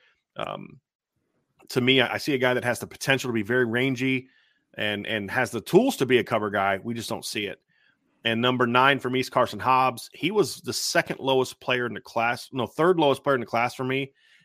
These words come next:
And so he didn't jump up a whole lot 'cause he went from third lowest to fifth lowest, but that says more about, or fourth lowest, but that says more about the class depth than it does Carson, because his individual grade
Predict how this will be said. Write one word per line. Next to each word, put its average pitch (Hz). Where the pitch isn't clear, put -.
And 120
so 135
he 127
didn't 139
jump 135
up 139
a 107
whole 120
lot 113
'cause 113
he 123
went 127
from 113
third 131
lowest 131
to 113
fifth 131
lowest, 139
but 120
that 127
says 120
more 120
about, 117
or 117
fourth 143
lowest, 143
but 131
that 139
says 120
more 127
about 117
the 107
class 135
depth 131
than 127
it 110
does 117
Carson, 131
because 117
his 180
individual 135
grade 104